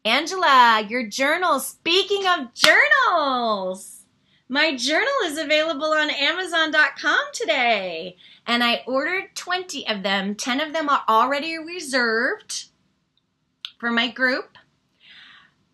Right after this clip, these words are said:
But I will be giving ten away. I wanna say next Tuesday night, I'll be giving away ten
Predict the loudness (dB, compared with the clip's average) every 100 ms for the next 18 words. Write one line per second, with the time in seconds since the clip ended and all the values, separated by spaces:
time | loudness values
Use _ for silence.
0 | 0 4 6 4 2 -2 -4 -4 -4 -4
1 | -4 -4 -6 -6 -6 -4 -4 -4 -4 -2
2 | -2 -2 -2 -2 -2 -2 -2 -6 _ -20
3 | -18 2 4 4 2 0 -6 -4 -2 -2
4 | -6 -8 -8 -6 -6 -6 -6 -4 -2 0
5 | -2 -10 -18 -10 -10 -6 -6 -4 -6 -6
6 | -10 -10 -10 -6 0 2 2 0 -4